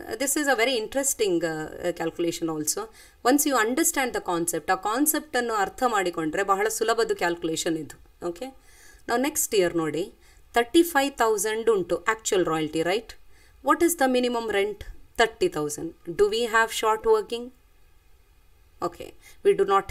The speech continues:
have. See, minimum rent ಹೆಚ್ಚು ಉಂಟು. ಯಾವಾಗ ಆ್ಯಕ್ಚುಯಲ್ ರಾಯಲ್ಟಿ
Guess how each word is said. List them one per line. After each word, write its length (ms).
have. 180
See, 160
minimum 320
rent 200
ಹೆಚ್ಚು 360
ಉಂಟು. 240
ಯಾವಾಗ 300
ಆ್ಯಕ್ಚುಯಲ್ 420
ರಾಯಲ್ಟಿ 300